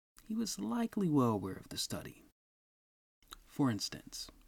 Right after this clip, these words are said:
in a nineteen thirty-two letter Cummings wrote to Robert Russell Moulton, the second president of the Tuskegee Institute, he writes, side note, "He's trying to convince Moulton that the study has scientific merit."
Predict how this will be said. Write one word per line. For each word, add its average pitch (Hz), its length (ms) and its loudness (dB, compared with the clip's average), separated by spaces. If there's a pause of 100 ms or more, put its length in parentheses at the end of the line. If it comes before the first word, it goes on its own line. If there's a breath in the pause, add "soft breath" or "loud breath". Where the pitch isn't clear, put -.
(120)
in - 60 -6
a 110 80 -2
nineteen 160 420 2
thirty-two 113 460 0
letter 95 320 0
Cummings 113 520 0
wrote 98 260 -4
to - 160 -6
Robert 110 480 -4
Russell 95 400 -4
Moulton, 90 640 -6 (520 loud breath)
the - 60 -14
second 135 400 2
president 98 440 -2
of - 140 -8
the 92 100 -8
Tuskegee - 600 -2
Institute, - 680 -6 (500)
he 135 140 2
writes, - 480 -4 (640)
side 92 320 0
note, 76 240 -8 (360)
"He's - 200 -2
trying 156 380 0
to 120 180 -2
convince 98 680 -6
Moulton 92 460 -4
that 85 200 -10
the - 120 -8
study 117 560 0
has 92 380 -4
scientific 85 760 -4
merit." - 380 -10